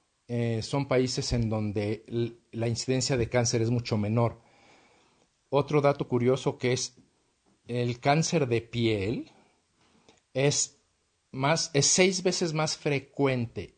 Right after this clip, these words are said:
en las personas que trabajan en oficinas, que no tienen acceso al sol,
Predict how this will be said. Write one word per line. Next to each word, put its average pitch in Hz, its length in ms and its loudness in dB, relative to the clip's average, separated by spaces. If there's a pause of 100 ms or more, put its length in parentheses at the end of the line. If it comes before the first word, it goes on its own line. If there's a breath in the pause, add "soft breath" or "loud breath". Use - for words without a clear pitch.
en 113 180 -6
las 107 200 -4
personas 120 840 -2 (720 soft breath)
que 120 340 4
trabajan 123 580 2
en 117 120 -2
oficinas, 127 1080 -2
que 120 160 -2
no 135 140 0
tienen 131 280 0
acceso 120 640 -2
al 101 160 0
sol, 143 500 0